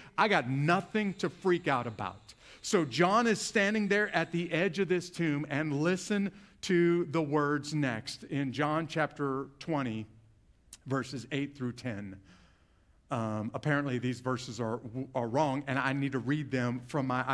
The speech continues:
iPad, so check it out. Here's what the Bible says. "The other disciple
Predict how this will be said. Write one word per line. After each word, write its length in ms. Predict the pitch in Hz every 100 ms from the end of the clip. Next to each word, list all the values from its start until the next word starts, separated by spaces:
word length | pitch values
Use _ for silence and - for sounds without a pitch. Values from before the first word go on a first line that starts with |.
| 143
iPad, 320 | 131 123 117
so 180 | - 127
check 280 | 143 156 147
it 40 |
out. 220 | 123 113 123
Here's 260 | 156 147
what 100 | 160
the 80 | 147
Bible 320 | 139 135 139
says. 400 | - 139 123 113 - - -
"The 160 | 170 156
other 240 | 185 240
disciple 640 | 202 208 190 160 160 180